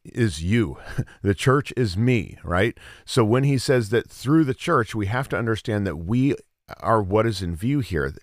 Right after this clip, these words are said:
that we are the vehicle of the gospel, so that through the church,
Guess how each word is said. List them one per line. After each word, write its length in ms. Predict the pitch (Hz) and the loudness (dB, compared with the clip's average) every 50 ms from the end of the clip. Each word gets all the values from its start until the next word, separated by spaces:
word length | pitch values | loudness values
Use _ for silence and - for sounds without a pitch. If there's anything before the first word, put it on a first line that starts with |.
| _ _ | _ _
that 140 | 85 98 90 | -4 -4 -4
we 380 | 80 90 90 120 147 170 180 - - | -4 -2 0 2 2 2 2 0 0
are 200 | 117 127 147 143 | 0 2 2 2
the 120 | 123 123 | 0 -4
vehicle 440 | 98 98 123 139 139 117 - 107 101 | -6 -4 0 0 0 0 0 -2 -4
of 140 | 107 104 85 | -4 -4 -4
the 80 | 95 90 | -4 -2
gospel, 540 | 104 117 139 151 - - - - - - _ - - - - _ _ | 0 0 0 -2 -6 -8 -10 -12 -12 -12 _ -20 -20 -20 -20 _ _
so 180 | - - 160 151 | -2 0 0 2
that 220 | 120 127 - - | 2 2 0 -2
through 480 | - - - - 117 127 147 165 175 180 | -4 -10 -4 -2 2 4 4 4 4 4
the 140 | 156 165 147 | 0 -2 -8
church, 560 | - - 185 175 139 113 98 - - - | -6 -2 0 2 2 2 0 -4 -10 -20